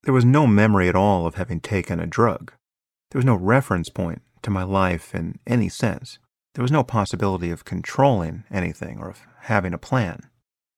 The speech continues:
Another analogy comes to mind here. Mindfulness seems to me like the discovery of fire,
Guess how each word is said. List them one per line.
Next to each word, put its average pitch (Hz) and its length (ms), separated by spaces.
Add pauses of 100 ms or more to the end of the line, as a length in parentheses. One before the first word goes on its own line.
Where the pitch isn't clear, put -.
(120)
Another 107 320
analogy 90 560 (180)
comes 92 220
to - 80
mind 90 320
here. 87 220 (460)
Mindfulness 117 460
seems 101 220
to - 80
me 95 80
like 90 180
the 85 100
discovery 98 640
of 85 100
fire, - 600